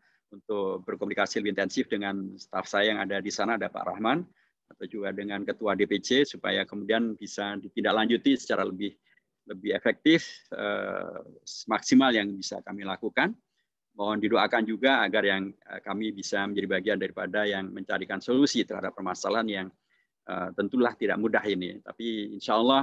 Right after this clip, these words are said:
mudah-mudahan Allah membukakan mata hati kita semuanya. Mohon dibantu dengan data-data, mohon dibantu dengan informasi yang diperlukan supaya nanti bisa ditindaklanjuti. Baiklah, kita akan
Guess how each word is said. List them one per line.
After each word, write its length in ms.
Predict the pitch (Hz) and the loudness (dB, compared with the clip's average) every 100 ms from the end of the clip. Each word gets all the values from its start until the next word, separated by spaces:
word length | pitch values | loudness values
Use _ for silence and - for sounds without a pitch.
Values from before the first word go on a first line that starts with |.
| 123 | 2
mudah-mudahan 640 | 101 98 101 98 110 110 104 | -4 -4 -4 -2 -2 -2 -6
Allah 240 | 104 104 101 | -8 -8 -8
membukakan 480 | 104 95 - 95 98 | -12 -10 -8 -4 -2
mata 320 | 95 95 98 | -4 -4 -4
hati 160 | 95 98 | -4 -6
kita 160 | 95 | -4
semuanya. 560 | 95 123 135 139 135 123 _ _ _ _ _ | 0 4 6 6 6 2 _ _ _ _ _
Mohon 160 | 104 | -4
dibantu 320 | 104 98 95 113 | -2 -2 -2 -2
dengan 400 | 101 98 95 95 | 0 0 -2 -2
data-data, 800 | 95 98 92 90 127 135 135 127 | 0 0 0 0 2 2 4 2
mohon 160 | 101 | 2
dibantu 320 | 95 92 90 | -2 -6 -8
dengan 320 | 98 95 92 - _ _ _ _ _ _ _ _ _ _ _ _ _ | -8 -6 -6 -8 _ _ _ _ _ _ _ _ _ _ _ _ _
informasi 400 | - 95 95 107 | -10 -8 -6 -4
yang 80 | 98 | -4
diperlukan 480 | 101 101 104 110 - | -2 -2 0 -2 -4
supaya 400 | 101 98 98 95 | -8 -8 -8 -8
nanti 240 | 95 87 | -12 -14
bisa 240 | 98 - 92 | -12 -10 -10
ditindaklanjuti. 720 | 98 98 - - 90 - _ _ _ - | -12 -14 -10 -8 -8 -10 _ _ _ 2
Baiklah, 240 | 131 139 | 4 4
kita 240 | 139 127 | 2 2
akan 80 | 120 | 6